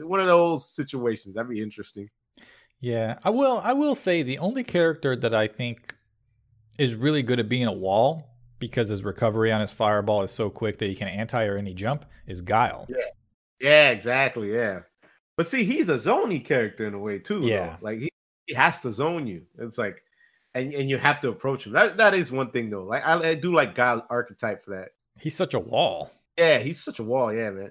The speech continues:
Speaker 2: Big Sword on Discord asks, uh, One of the issues I hear from a lot of players, new and old, is how difficult it is to find matches in most fighting games. There's a lot of people who don't like joining a Discord server, server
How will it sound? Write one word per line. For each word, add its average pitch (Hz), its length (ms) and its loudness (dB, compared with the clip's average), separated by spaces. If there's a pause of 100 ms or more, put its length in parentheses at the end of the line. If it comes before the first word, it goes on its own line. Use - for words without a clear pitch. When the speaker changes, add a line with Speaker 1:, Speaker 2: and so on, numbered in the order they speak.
(100)
Speaker 2:
Big 196 160 2
Sword 95 360 0
on 98 120 -2
Discord 92 400 -6
asks, 87 640 -10
uh, 202 160 2
One 196 180 4
of 277 100 4
the 180 140 -4
issues 170 380 -2
I 120 120 4
hear 151 360 0
from 123 180 -8
a 98 60 -2
lot 117 180 0
of 107 100 -6
players, 104 560 0
new 131 300 -2
and 190 160 2
old, 92 440 -10
is 113 180 -8
how 131 180 0
difficult 151 520 -4
it 120 140 -2
is 113 340 -2
to 113 100 -10
find 98 360 -4
matches 117 440 -4
in 110 140 -10
most 95 240 -12
fighting 151 260 4
games. - 240 -12 (160)
There's 120 180 -2
a 120 60 2
lot 160 200 6
of 202 120 -8
people 143 500 -2
who 120 120 -6
don't 131 220 -6
like 123 240 -4
joining 113 340 -6
a 95 100 -6
Discord 101 440 -4
server, 95 460 -8
server 107 440 -4